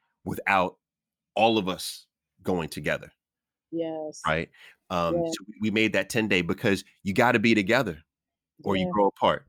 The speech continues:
Speaker 1: Like, it's, it's, it's that simple. So I, I feel that, right? Being
Speaker 2: Yeah.
Speaker 1: away for two weeks i-, is long. So then it seems like you are now possibly thinking about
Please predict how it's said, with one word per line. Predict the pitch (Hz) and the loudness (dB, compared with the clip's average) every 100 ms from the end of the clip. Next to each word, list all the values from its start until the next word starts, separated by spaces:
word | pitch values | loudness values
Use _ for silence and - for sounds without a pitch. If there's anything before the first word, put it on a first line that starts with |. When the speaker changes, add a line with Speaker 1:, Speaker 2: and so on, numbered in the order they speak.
| - | -6
Speaker 1:
Like, | 87 | -4
it's, | 90 - | -2 -4
it's, | 92 - - | -8 -8 -10
it's | 87 | -8
that | - 85 | -2 -4
simple. | - 107 - | -2 -4 -4
So | - 90 | -2 2
I, | 87 - | 2 2
I | 90 | -4
feel | - 143 123 | 0 2 4
that, | 80 69 | 2 -2
right? | 78 92 - - - _ | -4 -6 -8 -20 -20 _
Being | 87 113 | 2 4
Speaker 2:
Yeah. | 113 | 6
Speaker 1:
away | 101 107 | 6 2
for | - - | 0 -10
two | - 117 | -8 -2
weeks | 110 95 | -2 -2
i-, | 92 | -8
is | 87 87 95 | -6 -6 -4
long. | 113 87 73 _ _ _ | -2 -2 -6 _ _ _
So | - 127 | 0 2
then | 117 120 113 107 - _ _ _ _ _ _ 127 | 4 2 0 -2 -10 _ _ _ _ _ _ -4
it | 120 | -2
seems | - 190 277 202 | 0 4 4 4
like | 101 82 185 - _ _ _ _ | 2 2 0 -10 _ _ _ _
you | 101 110 139 | -4 4 6
are | 143 | 8
now | 127 127 117 107 113 139 139 _ _ _ _ _ _ _ _ - | 6 4 6 4 2 -2 -14 _ _ _ _ _ _ _ _ -2
possibly | 135 127 135 123 | 0 0 0 -2
thinking | 143 123 | -2 0
about | 117 113 101 | 2 4 4